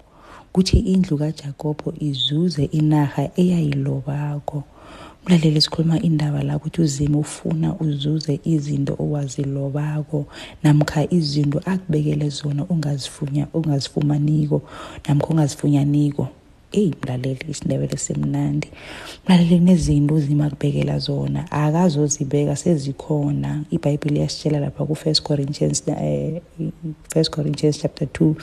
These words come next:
indima ngu-nine, lapha indinyana ngu-nine ithi,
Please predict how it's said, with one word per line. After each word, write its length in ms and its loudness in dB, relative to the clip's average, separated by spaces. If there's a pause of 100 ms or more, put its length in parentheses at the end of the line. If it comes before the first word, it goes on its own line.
(520)
indima 380 4
ngu-nine, 480 2
lapha 260 -2
indinyana 500 4
ngu-nine 480 2
ithi, 380 0